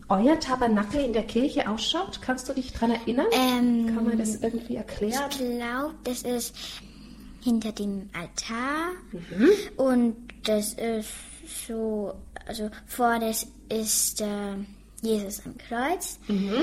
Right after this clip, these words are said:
Speaker 2: Und das kann man drehen und hinten ist dann, sind dann die Ke-,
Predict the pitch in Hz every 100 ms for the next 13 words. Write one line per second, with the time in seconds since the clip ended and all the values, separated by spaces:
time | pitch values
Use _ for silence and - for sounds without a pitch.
0 | - - - 262 247 240 233 233 220 -
1 | 240 214 196 196 - - - - 214 214
2 | 240 294 359 415 415 - - 262 262 269
3 | 269 269 254 247 247 - - 233 226 226
4 | 226 220 - - 240 233 220 220 - -
5 | - 208 208